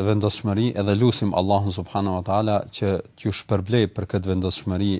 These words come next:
edhe për këtë, e, rit që dëshironi ta kryeni. E, kurse për sa i përket, e, ditëve se kur, e, është më e preferuar apo do të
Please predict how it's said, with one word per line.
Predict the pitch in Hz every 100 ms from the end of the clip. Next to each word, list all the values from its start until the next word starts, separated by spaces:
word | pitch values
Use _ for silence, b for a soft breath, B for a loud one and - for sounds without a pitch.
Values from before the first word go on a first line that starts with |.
| -
edhe | 90 87
për | 92 -
këtë, | 92 - 85
e, | 80 - - _ _ 80 87 85 - 95 110
rit | 107
që | - 95
dëshironi | 92 - 101 104 90
ta | 95 101
kryeni. | 113 120 101 135
E, | - _ - - - - _ - 107 104 104 98
kurse | - 113 127
për | 113 - 117
sa | 131
i | 117
përket, | 117 - 156 - 104
e, | 98 - - - - - - 50 - - - - 120
ditëve | 113 135 - 104
se | - 98
kur, | - 120 117
e, | 98 - - - - 65 87 85 - 120
është | - - 104
më | -
e | 104
preferuar | 110 101 104 110 107 95
apo | - - 98
do | 95
të | 92